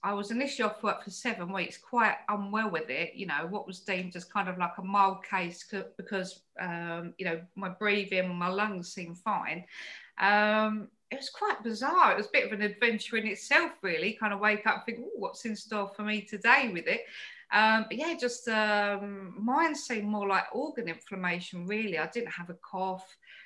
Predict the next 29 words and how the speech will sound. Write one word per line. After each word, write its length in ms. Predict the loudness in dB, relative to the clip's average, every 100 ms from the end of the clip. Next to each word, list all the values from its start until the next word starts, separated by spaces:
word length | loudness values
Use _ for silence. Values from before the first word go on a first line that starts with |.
| -20 -6 0
Um, 540 | 2 2 2 0 -4 -2
initially, 420 | 0 0 2 2
I 80 | 2
just 240 | -2 -10
fe-, 80 | -8 -6
I 40 |
got 100 | -4 0 0
up, 180 | -2 -8
I 100 | -8 -4
happened 280 | -2 -2 -2
to 100 | -4
have 120 | -2
a 40 |
day 180 | 0 0
off 220 | 0 -6 -2
work, 420 | 2 2 0 -4 -14 -4
um, 600 | -2 0 0 -2 -4 -6
and 840 | -4 -2 -2 -2 -2 -4 -6 -6 -8 -12 _
felt 180 | -4 -2
really 260 | -2 -4 -4
tired 640 | -4 -2 -2 -2 -2 -4 -8 _ -20 -20 -20 _ -2
and 800 | 2 4 4 4 2 -2 -6 -8 -14 _ -8
was 120 | -4
struggling 520 | 2 4 4 0 0
just 260 | -4 -6 -2
to, 140 | -2
you 120 | -2
know, 260 | -2 -2 -4 -4
do, 220 | -2